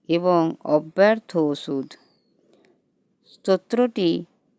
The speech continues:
জোরে জোরে বিধিমাফিক পাঠ করলে হাঁপানি সেরে যেতে পারে। পাটনা হাইকোর্টের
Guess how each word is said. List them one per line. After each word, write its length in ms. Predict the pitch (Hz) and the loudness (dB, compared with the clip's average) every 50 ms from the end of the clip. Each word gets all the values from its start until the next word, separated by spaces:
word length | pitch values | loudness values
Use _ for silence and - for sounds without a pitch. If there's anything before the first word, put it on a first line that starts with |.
| _ - 156 | _ -20 -4
জোরে 340 | 139 170 175 180 202 214 214 | 0 0 2 4 4 2 4
জোরে 440 | 214 226 220 202 175 160 160 175 - | 2 2 2 4 4 2 2 0 -4
বিধিমাফিক 840 | 156 151 151 180 190 185 220 240 240 226 220 220 208 - 208 190 190 - _ _ - | -8 -6 -6 -6 -2 0 2 2 2 2 2 0 -2 -4 -4 -6 -6 -8 _ _ -4
পাঠ 260 | 156 147 147 147 - | 0 0 0 0 -2
করলে 560 | - - 180 185 185 180 160 151 147 160 175 175 _ _ _ _ | -4 -2 -2 0 0 0 0 0 0 -2 -6 -10 _ _ _ _
হাঁপানি 600 | - - 160 156 - - 196 208 202 180 165 170 - | -2 0 0 0 2 0 0 2 0 0 -2 -4 -6
সেরে 280 | - - 151 143 143 | -4 -2 0 0 0
যেতে 260 | 131 131 131 - 139 - | -2 -4 -6 -8 -10 -10
পারে। 320 | - 117 117 117 - - - _ _ _ _ _ _ _ _ _ _ _ _ _ _ _ _ _ _ _ _ _ _ _ _ | -10 -10 -10 -10 -14 -16 -18 _ _ _ _ _ _ _ _ _ _ _ _ _ _ _ _ _ _ _ _ _ _ _ _
পাটনা 480 | - 175 185 208 214 233 240 240 240 240 | 0 2 2 2 2 2 2 2 2 0
হাইকোর্টের 760 | 208 175 170 160 160 156 - 185 185 180 175 160 151 151 | 2 2 2 2 2 2 0 -2 -2 0 0 0 0 0